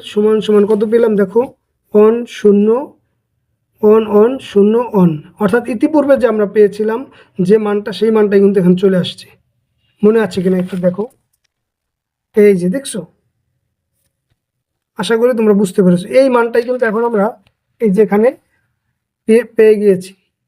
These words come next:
তো এখন আসো, উম, পয়েন্ট পঁচাত্তর আমরা কীভাবে বের করব? দেখো, পয়েন্ট পঁচাত্তরের জন্য আমরা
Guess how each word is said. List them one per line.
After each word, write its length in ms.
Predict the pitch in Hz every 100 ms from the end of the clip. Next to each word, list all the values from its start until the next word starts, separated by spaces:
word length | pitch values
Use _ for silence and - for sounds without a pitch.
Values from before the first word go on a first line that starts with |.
| _ _ _ _ _ -
তো 20 | 247
এখন 160 | 269
আসো, 220 | 262 - 214 247 - -
উম, 120 | 202 190 180
পয়েন্ট 200 | 214 226
পঁচাত্তর 380 | 247 - 269 269
আমরা 160 | 226 208
কীভাবে 280 | 185 196 180
বের 160 | 180
করব? 220 | 175 165 156 - _ _ _ _ _ _ _ _ _ _ _ -
দেখো, 120 | 180 170
পয়েন্ট 200 | 220 233
পঁচাত্তরের 500 | 247 208 233 254 247
জন্য 180 | 226 202
আমরা 220 | 185 202